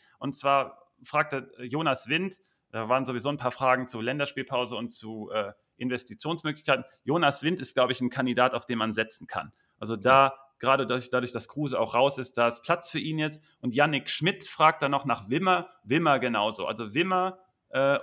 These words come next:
Speaker 1: und Wind sind zwei richtig coole Kandidaten, die dann Wolfsburg in der, äh, Offensi-, im Offensivspiel nach vorne bringen können. Insgesamt auf die Partie bezogen, ähm, ich glaube, Union wird die Schwächen von Wolfsburg aufdecken. Man hat, äh, man hat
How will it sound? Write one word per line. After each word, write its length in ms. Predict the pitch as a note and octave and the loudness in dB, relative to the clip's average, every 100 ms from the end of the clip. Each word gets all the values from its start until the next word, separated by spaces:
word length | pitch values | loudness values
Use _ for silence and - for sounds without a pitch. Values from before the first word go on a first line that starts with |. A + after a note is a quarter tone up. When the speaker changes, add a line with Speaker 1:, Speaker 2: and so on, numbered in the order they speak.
| - | -2
Speaker 1:
und 420 | C#3 C#3 B2+ G2+ | -4 -4 -6 -4
Wind 280 | D#3 F#3 F3+ | -2 -2 -6
sind 280 | - C3+ - | -8 -6 -2
zwei 240 | C3 B2 | 0 2
richtig 360 | D3 D3+ D3 - | 0 -8 -12 -10
coole 240 | D#3+ C#3+ | -6 -4
Kandidaten, 580 | - B2+ A#2 C3+ D3 B2 | -4 -6 2 2 2 -4
die 100 | C3 | 0
dann 220 | C3 B2+ - _ _ | 2 0 -10 _ _
Wolfsburg 680 | A#2 C#3+ D3 - C3+ C3 - | 4 4 0 -2 0 0 -6
in 180 | - B2+ | -10 -4
der, 320 | B2 B2 A#2+ - _ _ - | 2 2 2 -4 _ _ -2
äh, 460 | A#2 A#2 A2+ A2 - _ - | 0 2 0 -4 -10 _ -12
Offensi-, 460 | - B2 A#2 D3 | -6 -4 -4 -4
im 300 | C3+ B2+ B2 | -4 -4 -2
Offensivspiel 600 | B2 B2 A2+ C3+ - A2+ | -2 -2 -2 -2 0 -2
nach 140 | E2+ - | -4 -6
vorne 280 | G2 G2 | -6 -4
bringen 240 | F#2 G#2+ A2 | -2 -4 0
können. 300 | C3+ C#3 C#3+ - | 2 0 -2 -10
Insgesamt 380 | - F3 F3 D#3+ | -2 0 0 2
auf 80 | D3 | 0
die 120 | C#3 | 0
Partie 400 | C3 B2 - F#3+ | -2 -2 0 -6
bezogen, 680 | - D#3+ - D#3+ D#3 D#3 D3+ _ _ | -4 -6 -2 -2 0 -2 -8 _ _
ähm, 400 | C3 C3 C3 B2+ _ - | 6 6 2 -6 _ -14
ich 120 | A#2 | 2
glaube, 240 | D#3 D3 | 6 6
Union 400 | C#3 C#3 C3 E3+ | 4 2 2 0
wird 160 | D#3 D3 | 0 -4
die 60 | A#2 | -6
Schwächen 340 | - D#3 D#3 | 2 2 2
von 240 | D3 C3 A#2+ | -2 0 4
Wolfsburg 480 | C#3 D#3+ B2+ B2 | 4 4 -4 2
aufdecken. 680 | C#3 F3 - D#3 D3+ D3+ D3 _ | 2 2 2 -2 -2 -6 -6 _
Man 100 | A#2 | -2
hat, 200 | C#3 D3 - _ _ _ | -2 -2 -12 _ _ _
äh, 160 | B2 B2 | 0 0
man 180 | B2 | -2
hat 240 | C3+ - | -4 -6